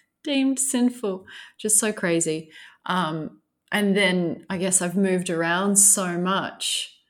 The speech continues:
and only really, like, had sat still here in Sydney the past few years have I started to really connect to place and find my roots, but then also start to look into my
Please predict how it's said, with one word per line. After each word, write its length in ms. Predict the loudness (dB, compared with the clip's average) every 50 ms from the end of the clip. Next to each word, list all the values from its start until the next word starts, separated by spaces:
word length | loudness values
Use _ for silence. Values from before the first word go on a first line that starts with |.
| _ _ _ _ _ _ _ _
and 120 | -8 -6 -6
only 280 | -4 -4 -4 -4 -4
really, 720 | -4 -2 0 0 2 0 0 0 -2 -4 -6 -10 -12 -16 _ _ _ -12
like, 300 | -10 -10 -12 -14 -20 _ _ _ _ _ _ _ _ _ _ _ _
had 280 | -10 -10 -10 -8 -4 0
sat 680 | 2 4 4 4 4 2 2 2 2 2 0 0 2 6
still 640 | 6 6 6 6 2 0 0 0 -2 -2 -4 -4 -6 -10 -18 -20 -20 _
here 280 | _ -4 -2 0 0
in 160 | 0 2 4
Sydney 400 | 4 4 4 4 2 2 2 2
the 120 | 0 -4 -6
past 380 | -6 -4 -4 -4 -4 -4 -6
few 140 | -4 -4 -4
years 440 | -2 0 0 0 0 2 2 0 0
have 120 | 0 -2
I 80 | -4 0
started 500 | 0 0 0 0 -2 -2 -2 -2 -4 -4
to 120 | -8 -8 -6
really 540 | -4 -2 0 0 0 0 -2 -4 -8 -12 _ _ _ _ _ _ _ _ _ _ -4
connect 460 | -2 -2 0 -2 -4 -6 -10 -10 -10
to 80 | -10
place 500 | -8 -10 -8 -6 -4 -4 -4 -4 -4 -4
and 140 | -4 -6 -10
find 380 | -8 -6 -4 -4 -4 -4 -4 -4
my 160 | -4 -4 -4
roots, 360 | -4 -2 -2 -4 -2 -4 -4
but 200 | -6 -6 -8 -6
then 200 | -8 -6 -6 -6
also 440 | -8 -6 -6 2 4 4 4 4 4
start 520 | 4 2 2 2 0 -2 -4 -4 -6 -6 -6
to 260 | -4 -4 -4 -4 -6 -10 -20 -20 -20 -20 -20 _ _ -6
look 240 | -6 -6 -2 -2 0
into 480 | 0 0 0 0 0 2 2 2 2
my 580 | 0 -2 -2 -4 -4 -6 -6 -8 -10 -12 -14